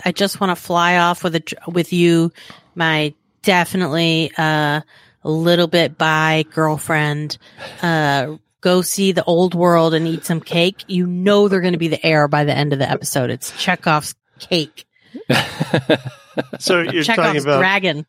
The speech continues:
Speaker 3: Rhaenyra and
Speaker 2: Chekhov's
Speaker 3: Alicent?
Speaker 2: dragon.
Speaker 1: Yeah.
Speaker 2: Title. <laughs>
Speaker 1: Those two are a hundred percent, uh, a little bit more than just friends, which is fine.
Speaker 3: <laughs>
Speaker 1: Hundred percent.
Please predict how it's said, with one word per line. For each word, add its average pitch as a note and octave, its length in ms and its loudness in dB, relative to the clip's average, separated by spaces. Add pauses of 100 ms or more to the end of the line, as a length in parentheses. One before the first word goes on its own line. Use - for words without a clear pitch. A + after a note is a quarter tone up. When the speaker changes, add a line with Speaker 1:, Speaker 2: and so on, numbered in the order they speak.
(260)
Speaker 3:
Rhaenyra D#3+ 680 2
and B2+ 160 -4
Speaker 2:
Chekhov's C3+ 520 0
Speaker 3:
Alicent? - 80 -2
Speaker 2:
dragon. G2 260 -6 (140)
Speaker 1:
Yeah. E3+ 280 0
Speaker 2:
Title. B2+ 440 0 (380)
<laughs> - 380 -8
Speaker 1:
Those A3+ 280 2
two C4+ 300 0
are F3+ 460 0 (140)
a F3 220 -2
hundred F#3 760 0
percent, D#3+ 640 -2 (560)
uh, D#3 240 2
a E3 80 -4
little E3+ 300 0
bit D#3+ 180 0
more D#3 180 2
than D3 140 -2
just - 240 -6
friends, - 540 -8
which - 240 0
is - 120 0
fine. A#3+ 240 0 (460)
Speaker 3:
<laughs> A#3+ 140 0 (2250)
Speaker 1:
Hundred D#4 540 -2
percent. - 320 -10